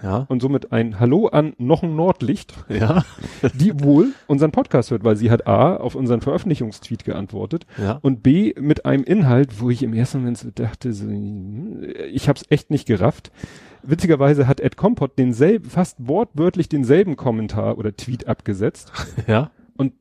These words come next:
Speaker 2: dann habe ich ihn verstanden. Also der Tweet lautete bei beiden so fast wörtlich, „Trenne nie S T, denn es tut ihm weh.“
Speaker 1: Ach, wir hatten letztes Mal die, die Regel, die
Speaker 2: Genau.
Speaker 1: sich einfiel.
Speaker 2: Und ich hab,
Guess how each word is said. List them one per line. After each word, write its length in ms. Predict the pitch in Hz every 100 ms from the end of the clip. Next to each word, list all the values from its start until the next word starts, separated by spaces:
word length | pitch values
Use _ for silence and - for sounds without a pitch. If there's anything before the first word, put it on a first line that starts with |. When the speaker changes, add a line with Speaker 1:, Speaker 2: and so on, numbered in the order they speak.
| _ _ _ _
Speaker 2:
dann 200 | 139 151
habe 100 | 160 143
ich 80 |
ihn 100 | 139
verstanden. 420 | 131 127 143 135 104
Also 160 | 117
der 160 | 123 123
Tweet 260 | - 190
lautete 440 | 131 160 - 120 131
bei 160 | 120
beiden 320 | 113 120 160 143
so 260 | 139 156 151 107
fast 380 | - 151 - 131
wörtlich, 340 | 143 160 156 - _ _
„Trenne 300 | - 143 139
nie 220 | 127 180 202
S 240 | 208 -
T, 340 | - 123 127 151 _ _
denn 120 | 117 107
es 120 | 104
tut 160 | - 107
ihm 160 | 160
weh.“ 200 | 160 107 98 -
Speaker 1:
Ach, 160 | - 120 -
wir 80 |
hatten 140 | 107 110
letztes 260 | 123 -
Mal 160 | 120 113
die, 260 | 107 113 104
die 140 | 107
Regel, 440 | 104 135 123 98 92
die 160 | 101 92
Speaker 2:
Genau. 280 | 135 143 131
Speaker 1:
sich 80 | 107
einfiel. 560 | 98 90 - 90 80 - _
Speaker 2:
Und 140 | 135
ich 140 | 139
hab, 80 | 139